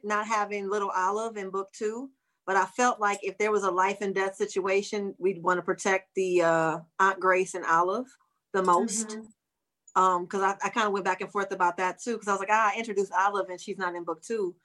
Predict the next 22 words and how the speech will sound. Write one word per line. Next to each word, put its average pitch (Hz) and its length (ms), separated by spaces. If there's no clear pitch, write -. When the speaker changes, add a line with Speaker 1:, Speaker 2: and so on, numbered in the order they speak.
Speaker 1:
'Cause 202 100
Olive 226 280
and 220 80
her 226 80
little 196 160
boyfriend, 170 560
you 175 80
know? 180 260
So 220 120
I'll 202 120
Speaker 2:
Mm-hmm. - 0
Speaker 1:
probably 208 360
bring 196 220
them 185 100
back 175 200
around 175 300
in 170 80
book 170 220
three 180 460
or 170 100
whatever. 165 680
Um, 160 440